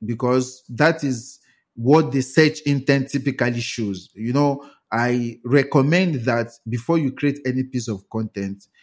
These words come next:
always check, try to Google that keyword to see what, like, others have written about it. So it helps you to know what you could do better.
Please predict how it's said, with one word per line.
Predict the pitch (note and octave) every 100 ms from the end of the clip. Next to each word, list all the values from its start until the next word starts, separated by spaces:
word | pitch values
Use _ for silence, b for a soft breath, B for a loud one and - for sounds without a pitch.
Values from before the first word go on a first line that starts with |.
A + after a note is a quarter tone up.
| _ _
always | C3 D3+ D3+ D3+ C#3+ B2 - _ _ _ _ _ -
check, | D#3 C#3 - -
try | - D#3 D#3
to | - C#3 B2+ A#2 - A2+
Google | C#3+ C3+ D3
that | C3 B2+ B2+
keyword | - A#2 F#2+ F#2 G2+ b b b _
to | C3
see | B2+ - E3+
what, | C#3+ C#3 C#3 C#3 - _ _ _ -
like, | A2 G#2+ - _
others | C3+ C#3+ C#3+ C#3+
have | B2 A2+ G2
written | B2+ - B2
about | G#2+ F#2 G#2+ G#2
it. | F2+ F2+
So | - A#2
it | A2+ C3 C3
helps | D#3 E3 -
you | D3+ D3 D3 B B _ -
to | C3+
know | C#3 D#3+ D3+ B2 B2+
what | - B2 D3 D#3 D3+ - _ _ _ _
you | A2 B2
could | B2+ A#2 G2+ - _ A#2
do | C3+ D#3
better. | C3+ C3 B2+ G#2 G#2+ D3